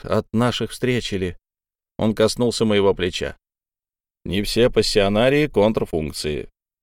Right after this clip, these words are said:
но все контрфункции — пассионарии. Это всегда обладатели необычайных взглядов и невероятных устремлений, далёких от того,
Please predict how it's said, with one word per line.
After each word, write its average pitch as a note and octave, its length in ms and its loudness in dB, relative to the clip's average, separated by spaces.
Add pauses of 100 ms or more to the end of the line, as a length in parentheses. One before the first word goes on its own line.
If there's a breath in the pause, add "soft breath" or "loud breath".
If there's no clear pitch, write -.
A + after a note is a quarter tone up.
(140)
но G2+ 140 2
все A#2 260 2
контрфункции — G#2+ 640 0
пассионарии. B2 800 -2 (640)
Это D3+ 180 2
всегда F3+ 320 2
обладатели D#3+ 720 2
необычайных C3 800 2
взглядов A2+ 640 2
и G#2 80 2
невероятных G2+ 720 2
устремлений, F#2 640 0
далёких G2+ 540 2
от - 120 2
того, G2 380 2